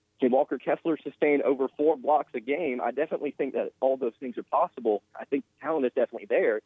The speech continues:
And when you look at the way the front court's playing right now, I mean, <laughs> Auburn feels like they could just about beat anybody.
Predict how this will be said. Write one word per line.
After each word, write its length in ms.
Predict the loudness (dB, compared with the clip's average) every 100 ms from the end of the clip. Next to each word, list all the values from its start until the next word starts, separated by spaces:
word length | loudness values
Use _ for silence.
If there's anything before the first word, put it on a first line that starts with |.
| _ -20 _
And 120 | 0 0
when 120 | 2
you 80 | 0
look 160 | 0
at 80 | -2
the 60 | 2
way 120 | 2
the 80 | 0 -8
front 180 | -10 0
court's 240 | 0 2
playing 220 | 0 0
right 180 | 0 0
now, 180 | 0 0
I 40 |
mean, 160 | 0 -2 -4
<laughs> 140 | -2 0
Auburn 300 | 4 2 2
feels 200 | 0 0
like 140 | -4
they 120 | -6
could 140 | -6 -8
just 160 | -6
about 220 | 2 2
beat 180 | 2 -2
anybody. 580 | 0 0 -2 -2 -4